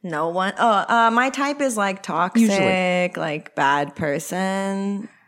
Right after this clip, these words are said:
Speaker 1: Love those.
Speaker 2: Yeah. Race.
Speaker 1: <laughs>
Speaker 2: Is there, like, a s-, particular race, or you don't have to say if you don't want to?
Speaker 1: Um, well, I've only been in one, uh, like, serious relationship. It was six
Speaker 2: Yeah.
Speaker 1: years. And
Speaker 2: Wow.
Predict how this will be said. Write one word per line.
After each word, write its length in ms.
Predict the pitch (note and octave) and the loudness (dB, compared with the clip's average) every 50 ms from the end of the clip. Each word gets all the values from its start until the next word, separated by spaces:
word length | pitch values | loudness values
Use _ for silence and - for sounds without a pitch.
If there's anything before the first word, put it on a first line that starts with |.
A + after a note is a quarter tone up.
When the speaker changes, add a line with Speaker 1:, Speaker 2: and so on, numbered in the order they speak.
| _ - | _ -16
Speaker 1:
Love 280 | - - D3+ D3+ - - | -10 -8 -8 -8 -8 -8
those. 260 | - C3+ F#2 - A3+ | -8 -6 -2 2 2
Speaker 2:
Yeah. 240 | G#3+ F#3 D#3 D#3 F#3 G3+ | 2 2 2 0 -2 0
Race. 360 | G3+ A3+ B3 C4 C4+ B3 - | 2 4 4 4 4 2 2
Speaker 1:
<laughs> 100 | A3 G#3+ | 0 0
Speaker 2:
Is 160 | - A#3 G#3 | 2 0 2
there, 160 | G#3+ A#3 A#3+ A#3 | 4 4 4 4
like, 160 | A3+ A3+ A3 | 4 2 0
a 20 | A3+ | -2
s-, 100 | - - | -4 -4
particular 580 | - - A3 A3 - G#3+ - G#3 G3+ G3 F#3 | -2 -2 0 0 0 0 0 2 2 2 2
race, 320 | F3 E3 E3 F#3+ B3 - - | 2 2 2 2 2 2 0
or 80 | F3 | 0
you 140 | E3+ F3+ F#3 | 0 2 2
don't 120 | F#3 F3+ | 2 0
have 80 | E3 - | 0 -2
to 80 | - E3+ | -4 -4
say 120 | - - | -4 -4
if 120 | - - - | -4 -4 -4
you 60 | G#3+ | -4
don't 120 | - - - | -4 -2 -2
want 160 | - F#3+ F#3+ | -2 -4 -2
to? 180 | - - - F#3+ - _ _ - | -2 -4 -4 -4 -6 _ _ 0
Speaker 1:
Um, 360 | A3 A3+ B3 B3 B3+ B3 B3 B3 | 2 4 4 4 4 2 0 0
well, 420 | A#3 A#3+ A#3+ A#3+ A#3+ A#3+ A#3 - - | 2 4 4 6 4 4 2 2 2
I've 260 | G3 G#3+ A3+ B3 A#3 - | 2 4 4 2 0 0
only 300 | - A3+ B3+ D4 F4 E4+ | 0 0 0 0 0 0
been 300 | A#3+ G3+ G3+ G3+ G3+ G#3 F#3+ | 0 0 0 0 0 0 0
in 280 | F#3 F#3 F#3 F3+ F3+ | -2 -2 -2 -4 -4
one, 560 | F3 E3+ E3+ F3 E3+ F3 F3 F3 F3 F3 E3+ - - | -2 -2 0 0 0 -2 -2 -4 -6 -8 -10 -8 -4
uh, 500 | D#3+ D#3+ D#3 D3+ D3 D3 C#3+ C#3 C3+ B2+ - - _ _ _ | -2 0 0 0 0 0 -2 -2 -4 -6 -8 -12 _ _ _
like, 300 | - B2+ C3+ B2+ C3 - | -6 -6 -4 -6 -6 -10
serious 560 | - - - E3 E3 E3+ E3 E3 D#3+ D#3+ - | -12 -8 -4 -2 0 0 2 0 0 -2 -4
relationship. 800 | E3 D3+ C#3 C3+ D#3 D#3+ - G3 G3 F#3+ - G#3+ G#3+ G#3 - - - | -6 -6 -4 -4 -6 -6 -4 -6 -4 -2 -2 -2 -2 -2 -6 -8 -8
It 80 | F3+ | -6
was 220 | F3+ E3 D#3 D#3 - | -4 -4 -4 -4 -6
six 320 | - - F3+ - - - | -6 -6 -8 -8 -8 -6
Speaker 2:
Yeah. 160 | D#3+ D#3 D3+ | -4 -2 0
Speaker 1:
years. 420 | G3 F#3+ A#3 C4 - - - - - _ - - - - _ _ _ - | 2 2 2 2 0 -2 -6 -8 -10 _ -20 -20 -20 -20 _ _ _ 0
And 400 | F3+ F3+ F3 F3 E3+ E3+ E3 E3 | 0 0 0 0 -2 -2 -2 0
Speaker 2:
Wow. 500 | F#3+ G#3+ A3 G#3+ F#3+ F3 D3 - F3+ | 2 2 2 0 0 -2 -4 -6 -8